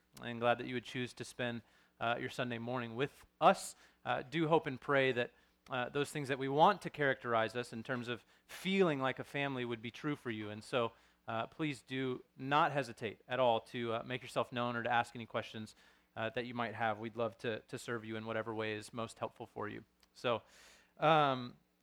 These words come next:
with that said, we'll, we'll jump right into Galatians. Uh, we've got, m-, much like every week of this series so far, we have a,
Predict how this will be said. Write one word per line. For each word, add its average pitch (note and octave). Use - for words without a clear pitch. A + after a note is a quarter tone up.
with D3
that F#3
said, G3+
we'll, F3+
we'll E3
jump E3+
right D#3+
into D#3
Galatians. C#3+
Uh, C3
we've C3+
got, C#3
m-, D3
much E3
like C#3
every D#3
week C3+
of A#2+
this B2+
series B2+
so C3
far, C3
we C3
have C3+
a, A#2+